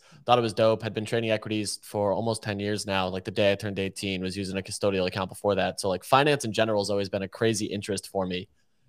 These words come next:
And from there, I ended up getting into the whole I C O craze. Lost every dollar I had when it crashed the day after Christmas going into eighteen.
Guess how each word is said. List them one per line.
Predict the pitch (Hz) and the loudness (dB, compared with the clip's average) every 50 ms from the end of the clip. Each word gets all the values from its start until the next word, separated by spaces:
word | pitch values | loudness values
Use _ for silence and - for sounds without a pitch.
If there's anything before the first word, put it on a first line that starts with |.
| _ - | _ 2
And | 117 120 117 113 113 110 107 107 107 104 98 - - _ _ _ _ _ _ | 4 6 6 6 6 4 4 2 0 -4 -6 -10 -14 _ _ _ _ _ _
from | - 151 143 139 | 4 6 6 8
there, | 139 147 160 170 156 127 | 8 8 10 10 10 8
I | 120 127 | 8 6
ended | 127 123 123 | 6 6 4
up | 120 98 | 2 2
getting | - 120 120 120 | 2 0 0 0
into | 110 - | 0 0
the | 117 | 2
whole | 113 120 117 | 2 4 4
I | - 110 113 | 4 4 2
C | 113 - - 110 110 | 2 0 0 0 2
O | 113 110 | 0 0
craze. | - 120 110 107 107 104 101 - - - _ _ - - | 0 0 2 2 2 0 0 -4 -8 -12 _ _ -4 6
Lost | - 120 120 117 - | 8 8 8 8 8
every | - 120 120 117 127 | 4 4 4 4 4
dollar | 113 120 113 113 117 113 | 6 6 8 8 8 8
I | 113 110 | 8 6
had | 107 107 107 104 107 101 | 6 4 4 2 2 2
when | 101 104 | 0 -2
it | 101 95 | -6 -4
crashed | - - 107 107 107 104 - - - - | -2 0 2 2 2 0 -2 -6 -8 -8
the | 107 104 | -6 -4
day | 90 110 107 107 | 0 2 2 4
after | 107 101 - 101 | 2 2 -2 -6
Christmas | - - 110 107 - - 107 104 101 - - | -6 -2 -2 -2 -2 -2 -2 -2 -2 -2 -2
going | - 110 107 104 | -2 -2 -2 -2
into | 101 95 - | -2 -6 -6
eighteen. | 92 101 104 92 - - 107 104 101 98 92 92 | -4 -4 -4 -6 -6 -6 -4 -4 -2 -4 -4 -6